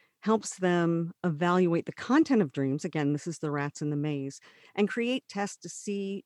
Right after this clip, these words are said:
which awake patterns create patterns when the animal is asleep, so that they can, again, see what the content of the dream is, if you think that that's possible. It also raises questions about really long-held assumptions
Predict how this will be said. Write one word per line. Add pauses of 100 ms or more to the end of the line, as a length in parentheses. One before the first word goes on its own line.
which
awake
patterns
create
patterns
when
the
animal
is
asleep, (600)
so
that
they
can, (140)
again,
see
what
the
content
of
the
dream
is, (220)
if (100)
you
think
that
that's
possible. (260)
It
also
raises
questions
about
really
long-held
assumptions